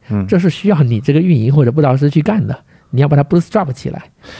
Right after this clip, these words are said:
Speaker 1: 对，就我觉得就是启动这个事情，我觉得还是挺难的。就是如果就是频道相对来说对，就很多时候我们在开源社区，就大家对眼，然后，哎，知道这个东西就是按照这种方式来，来玩转。而且由于你是，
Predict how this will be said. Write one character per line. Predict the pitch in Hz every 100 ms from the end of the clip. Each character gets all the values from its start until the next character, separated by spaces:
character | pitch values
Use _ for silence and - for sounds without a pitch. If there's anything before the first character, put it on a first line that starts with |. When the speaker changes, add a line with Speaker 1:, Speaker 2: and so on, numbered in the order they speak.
| -
Speaker 1:
对， | - 101 107
就 | - 120
我 | 110
觉 | 104
得 | 113
就 | 123
是 | 110 107
启 | - -
动 | 98 98 95
这 | 95
个 | 90 87
事 | - 98
情， | 92
我 | 87
觉 | 80 87
得 | 90
还 | 85
是 | 87 95 87 95
挺 | - 90
难 | 80 78 87
的。 | 92
就 | - 95
是 | 92 87 95
如 | 107 110
果 | 120 87
就 | 85 92
是 | 90 -
频 | - 92
道 | 117 95 -
相 | - 104
对 |
来 | 95 92
说 | 101
对， | 92 113 92
就 | - 139
很 | 107
多 | 98
时 | 117
候 | 120
我 |
们 | 95
在 | 101 104
开 | 101
源 |
社 | 101 95
区， | 95
就 | 90 95 92
大 | -
家 | 95 95 95 120 _
对 | - 95
眼， | 82 82
然 | 87
后， | 95 92
哎， | 104 175 -
知 | 170
道 | 135
这 | 120
个 | 107
东 | 107
西 | 101
就 | 90 95
是 |
按 | 92 95
照 | 92
这 | 95
种 | 87
方 | - 90
式 | 90
来， | 82 80 - - - -
来 | 90
玩 | 82
转。 | 85 85
而 | 90
且 | 101 98 87 -
由 | 98 98
于 | 98 98
你 | 92 82
是， | 82 - 92 87